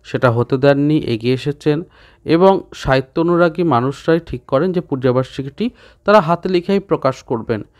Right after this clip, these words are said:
কি হলো প্রিন্ট না করা গেল তা? তাই দিন রাত একত্রিত করে বিভিন্ন পড়ুয়ারা, সেখানকার পড়ুয়ারাই চেষ্টা করছেন সংশক্তি নামে এই সাহিত্য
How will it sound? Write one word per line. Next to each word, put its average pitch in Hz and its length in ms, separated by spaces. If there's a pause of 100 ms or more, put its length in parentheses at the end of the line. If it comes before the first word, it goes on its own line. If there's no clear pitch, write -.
(180)
কি 180 200
হলো 170 240
প্রিন্ট 143 320 (100)
না 127 140
করা 117 220
গেল 113 200
তা? 113 180 (640)
তাই 123 180
দিন 127 360
রাত 143 340 (140)
একত্রিত 127 560
করে 127 340 (500)
বিভিন্ন 160 500 (480)
পড়ুয়ারা, 151 520 (260)
সেখানকার 135 580
পড়ুয়ারাই 135 580
চেষ্টা - 360
করছেন 165 460 (440)
সংশক্তি 160 680
নামে 139 320
এই 135 240
সাহিত্য - 480